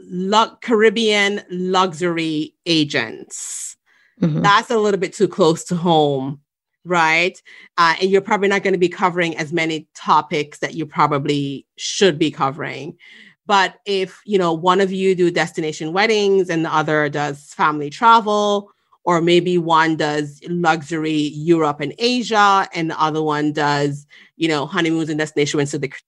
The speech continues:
Speaker 1: destination weddings to the Caribbean, something like that. You want a little bit of overlap is fine, but I do find that it works best when you have two different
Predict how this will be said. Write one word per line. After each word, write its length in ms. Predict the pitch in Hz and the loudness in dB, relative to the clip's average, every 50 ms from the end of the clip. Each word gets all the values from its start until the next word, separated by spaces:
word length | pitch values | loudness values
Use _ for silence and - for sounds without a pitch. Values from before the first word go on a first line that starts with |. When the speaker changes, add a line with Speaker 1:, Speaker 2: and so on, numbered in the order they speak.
| _ 160 | _ -4
Speaker 1:
destination 420 | 156 175 170 175 175 170 - 175 156 | -2 -2 -2 0 -4 -4 -2 -4 -2
weddings 240 | 147 143 143 143 - | -2 -2 -4 -4 -6
to 80 | 165 | -10
the 80 | 139 139 | -10 -10
Caribbean, 760 | - - 196 208 247 269 285 269 262 247 240 233 226 240 247 - - - _ _ _ | -10 -2 2 2 2 2 2 0 0 2 2 2 2 0 -2 -10 -20 -20 _ _ _
something 540 | _ - - - 311 349 349 359 381 311 254 | _ -6 0 2 4 4 4 2 2 0 2
like 220 | 220 190 180 180 - | 0 -2 -2 -2 -2
that. 260 | - 143 139 - 175 | 0 0 0 0 -2
You 120 | 190 233 226 | -4 -4 -2
want 420 | 208 214 220 240 254 277 254 - _ _ _ _ - | 2 4 6 6 6 6 4 0 _ _ _ _ 0
a 40 | 220 | 2
little 260 | 208 214 233 277 277 | 2 4 2 2 2
bit 100 | 320 320 | 0 0
of 120 | 294 - - | -2 -2 -2
overlap 480 | - 208 214 196 202 185 190 175 180 - | -4 -4 -2 0 0 2 2 2 2 0
is 240 | 185 170 170 - - | -4 -6 -6 -12 -12
fine, 540 | _ - 160 156 156 156 160 175 202 214 196 | _ 0 2 2 2 2 2 0 0 -2 -2
but 160 | 185 180 175 | 0 2 2
I 100 | 175 175 | 2 2
do 300 | 156 143 226 240 262 254 | 0 -2 -2 -2 -2 -2
find 360 | - - 208 175 170 170 175 | -2 0 2 2 2 2 2
that 240 | 170 165 160 - - | 0 -2 -2 -4 -10
it 140 | 180 160 160 | -12 -12 -10
works 420 | 156 165 170 170 175 175 - - | -4 -2 -2 -2 -2 -4 -10 -16
best 380 | 170 170 160 156 214 269 - - _ | -6 0 0 0 0 0 -4 -14 _
when 160 | 160 165 160 | -6 -4 -4
you 140 | 156 165 165 | -4 -4 -6
have 240 | 160 165 156 160 - _ _ | 0 0 0 0 -2 _ _
two 580 | - - - 214 185 175 160 160 165 165 175 - _ - _ _ _ - | -20 -6 -2 0 2 2 2 2 0 0 -2 -6 _ -20 _ _ _ -6
different 680 | 143 180 170 160 - - 151 143 143 131 120 147 - | -2 -2 -2 -2 -2 -4 -4 -2 -2 -4 -4 -6 -10